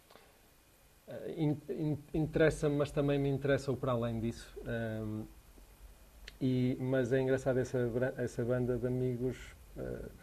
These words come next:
que nós temos, eh, nessa altura à volta dos nossos, eh,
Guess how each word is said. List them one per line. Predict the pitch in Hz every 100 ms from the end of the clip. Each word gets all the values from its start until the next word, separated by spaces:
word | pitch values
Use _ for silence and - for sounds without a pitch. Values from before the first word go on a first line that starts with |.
| - -
que | 135
nós | 131
temos, | - 139 131 131 123 - -
eh, | 123 123 120 - - - - - - -
nessa | 127 117 123
altura | 113 127 120 113 110 101 101
à | 95
volta | 98 -
dos | 95 92 90 98
nossos, | 95 - - 98 95 - - - - - - - - - - -
eh, | -